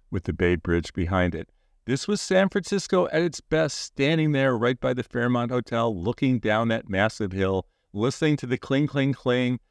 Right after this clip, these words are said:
of the cable car. And I did get a pro tip from the, uh, the, a cable car operator that said I could easily stand in the middle of the street, even when the cars are going by,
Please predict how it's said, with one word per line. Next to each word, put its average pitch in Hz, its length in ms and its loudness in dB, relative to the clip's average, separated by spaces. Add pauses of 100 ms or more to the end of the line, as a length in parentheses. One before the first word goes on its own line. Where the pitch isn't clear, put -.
(180)
of 117 160 -2
the 117 80 -2
cable 123 320 0
car. 107 420 2 (340)
And 113 240 0
I 107 80 2
did 143 260 -2
get 147 140 2
a 135 60 0
pro 135 280 2
tip 113 440 -2
from 110 520 0
the, - 220 -4
uh, 107 140 -4
the, 110 200 -8
a 117 100 -4
cable 127 280 2
car 104 280 0
operator 92 520 2 (280)
that 101 140 0
said 101 300 2 (100)
I 113 140 -2
could 107 240 -4 (160)
easily 147 580 0
stand 113 400 -2
in 110 80 0
the 98 80 0
middle 101 240 0
of 143 60 -4
the 147 60 -6
street, 92 460 -2 (340)
even 131 420 2
when 117 200 2
the 110 100 2
cars 110 320 2
are 104 40 -2
going 92 320 0
by, 85 340 2